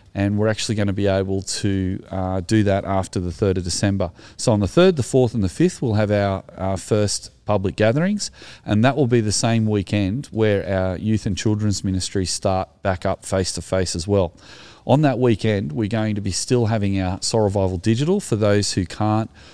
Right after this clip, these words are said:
or are not ready yet to come back to public gatherings. And so be assured that we'll still have the digital gathering for that.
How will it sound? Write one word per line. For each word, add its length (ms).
or 400
are 80
not 240
ready 220
yet 320
to 100
come 280
back 340
to 180
public 380
gatherings. 580
And 160
so 280
be 180
assured 400
that 180
we'll 120
still 260
have 280
the 100
digital 500
gathering 520
for 360
that. 320